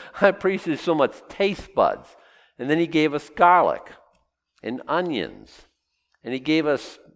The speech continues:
you know, what? What do, what is your flavor that you love so much? And, and, <laughs> and here he gives us these flavors, and thank you, Lord.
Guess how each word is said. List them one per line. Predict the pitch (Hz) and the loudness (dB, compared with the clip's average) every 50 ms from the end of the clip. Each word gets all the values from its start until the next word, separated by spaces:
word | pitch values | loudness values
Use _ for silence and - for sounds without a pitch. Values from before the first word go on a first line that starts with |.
| _ _ _ _ _ _ _ | _ _ _ _ _ _ _
you | 156 202 220 | -12 -6 -4
know, | 180 107 90 87 104 143 143 - - - _ _ _ _ _ _ _ _ _ _ _ _ _ _ _ _ _ _ _ _ _ _ _ _ _ _ _ _ _ _ | 0 0 2 2 0 -2 -4 -10 -20 -20 _ _ _ _ _ _ _ _ _ _ _ _ _ _ _ _ _ _ _ _ _ _ _ _ _ _ _ _ _ _
what? | _ 123 175 220 190 107 - - | _ -2 2 2 2 2 2 0
What | 113 131 175 | 2 0 2
do, | 202 202 | 2 2
what | 147 143 190 208 | 2 2 2 0
is | 214 185 | 0 -2
your | 185 202 180 | -2 -2 -2
flavor | - - - 180 180 185 180 165 165 151 | -2 -2 2 4 4 6 6 4 2 4
that | 139 127 113 107 - - 139 | 6 6 6 6 4 -2 -6
you | 139 160 160 | -4 -4 0
love | 147 139 135 123 - | 4 4 4 4 4
so | - - 135 120 | 0 -2 -2 0
much? | 120 123 110 92 - - - - - - - _ _ _ _ _ _ _ _ _ _ - - - - _ | 0 0 0 0 -2 -4 -10 -18 -20 -20 -20 _ _ _ _ _ _ _ _ _ _ -20 -20 -20 -20 _
And, | - 113 123 123 120 - - - - - | 0 0 0 0 -2 -8 -14 -18 -4 -2
and, | 113 127 131 131 - - - - - - - - - - - - - 170 - _ _ | 0 0 0 -2 -6 -10 -10 -10 -12 -16 -18 -14 -12 -12 -12 -12 -16 -20 -20 _ _
<laughs> | - _ _ _ _ _ _ - - - - - - - | -20 _ _ _ _ _ _ -20 -20 -20 -20 -20 -8 -4
and | 110 120 135 | -4 0 4
here | 190 220 208 | 8 8 8
he | 196 196 | 8 6
gives | 156 147 190 214 220 | 4 2 2 4 4
us | 202 180 - | 2 2 2
these | - 160 156 131 113 | 0 -2 -2 -2 -4
flavors, | - - - 185 202 226 202 165 123 110 101 107 104 - - - - | -8 -4 2 4 6 6 6 6 4 4 2 0 -2 -6 -8 -2 0
and | 104 107 107 113 117 - - - - _ _ _ _ _ _ _ _ _ _ _ _ _ _ _ _ _ _ _ _ _ _ _ _ | 2 2 2 0 -6 -10 -16 -20 -20 _ _ _ _ _ _ _ _ _ _ _ _ _ _ _ _ _ _ _ _ _ _ _ _
thank | _ 156 185 214 - 269 | _ -8 -8 -8 -8 -10
you, | 247 170 | -10 -6
Lord. | 110 101 98 101 131 | -4 -2 -2 -2 -4